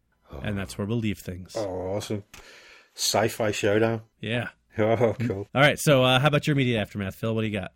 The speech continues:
Speaker 1: Okay, I've got Mathasar, who's captain of the N S C A Protector two.
Speaker 2: That's
Speaker 1: Because
Speaker 2: quite the mouthful
Speaker 1: <laughs> I
Speaker 2: you
Speaker 1: know,
Speaker 2: got
Speaker 1: yeah.
Speaker 2: there.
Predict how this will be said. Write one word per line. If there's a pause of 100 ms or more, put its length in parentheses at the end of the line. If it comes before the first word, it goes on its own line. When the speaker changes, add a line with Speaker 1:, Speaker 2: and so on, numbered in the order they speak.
Speaker 1:
Okay,
I've
got
Mathasar,
who's
captain
of
the
N
S
C
A
Protector
two. (600)
Speaker 2:
That's
Speaker 1:
Because
Speaker 2:
quite
the
mouthful
Speaker 1:
<laughs>
I
Speaker 2:
you
Speaker 1:
know,
Speaker 2:
got
Speaker 1:
yeah.
Speaker 2:
there.